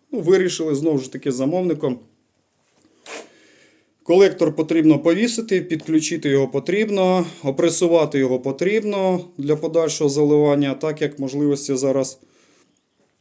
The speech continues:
е, поштукатурити стіни немає.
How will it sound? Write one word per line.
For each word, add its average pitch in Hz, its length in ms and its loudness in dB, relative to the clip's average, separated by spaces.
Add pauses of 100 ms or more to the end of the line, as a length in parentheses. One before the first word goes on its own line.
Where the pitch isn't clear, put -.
(580)
е, 123 280 -2
поштукатурити 151 720 -4
стіни 147 340 0
немає. 170 560 0